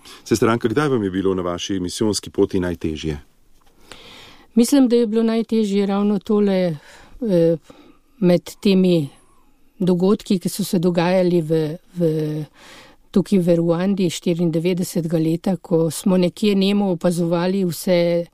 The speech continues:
Speaker 2: kar se je dogajalo in se ni dalo v bistvu veliko pomagati. Ampak, eh, vse se preživi in, eh, treba je odpustiti, čeprav se tega ne pozabi, in, eh,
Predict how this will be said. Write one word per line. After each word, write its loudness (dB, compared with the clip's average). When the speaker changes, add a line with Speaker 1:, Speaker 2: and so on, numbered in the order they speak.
Speaker 2:
kar 0
se 0
je 2
dogajalo 0
in 0
se -4
ni 2
dalo 0
v -2
bistvu -2
veliko 2
pomagati. 0
Ampak, 0
eh, 2
vse 2
se -2
preživi 0
in, 0
eh, -2
treba 2
je 0
odpustiti, -2
čeprav 0
se -2
tega 2
ne 2
pozabi, 0
in, 0
eh, 0